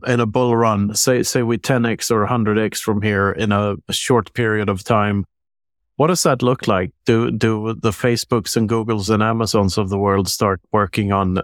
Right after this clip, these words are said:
on Bitcoin development? I-, is there all of a sudden a, an inflow of cash from large entities? And wh-, what are the risks and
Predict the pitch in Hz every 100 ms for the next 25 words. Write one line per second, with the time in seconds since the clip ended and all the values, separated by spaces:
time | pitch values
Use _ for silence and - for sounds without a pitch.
0 | - 95 92 101 110 98 101 104 110 120
1 | 113 113 - - - 123 110 110 - 110
2 | 104 104 107 104 98 117 104 98 98 92
3 | - _ _ - 117 143 131 127 135 113
4 | 107 104 - 131 127 - - 113 101 98
5 | _ _ _ _ - 120 120 110 127 117
6 | 123 139 139 143 127 123 147 131 139 151
7 | 135 120 123 113 - - 120 104 104